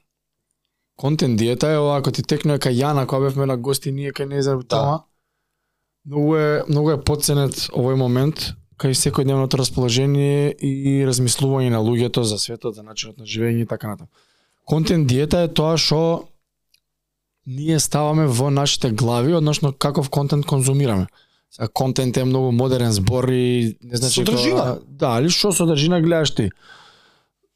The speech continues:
Speaker 1: Како што има добри исхрани или диети, како што има лоши исхрани.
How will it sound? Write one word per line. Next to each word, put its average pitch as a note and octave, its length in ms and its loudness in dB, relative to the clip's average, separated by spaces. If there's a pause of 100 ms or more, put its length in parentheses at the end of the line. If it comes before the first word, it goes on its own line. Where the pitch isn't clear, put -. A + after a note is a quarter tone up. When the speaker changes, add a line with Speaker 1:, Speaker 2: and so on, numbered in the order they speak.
(180)
Speaker 1:
Како C3+ 220 0
што F3+ 180 0
има E3 220 2 (340)
добри C#3+ 720 0
исхрани C3+ 580 0 (1120)
или F#2+ 180 -16
диети, E2+ 440 -8 (760)
како - 180 -20
што - 160 -6
има A#2 100 0
лоши E3 320 0
исхрани. G2+ 460 -2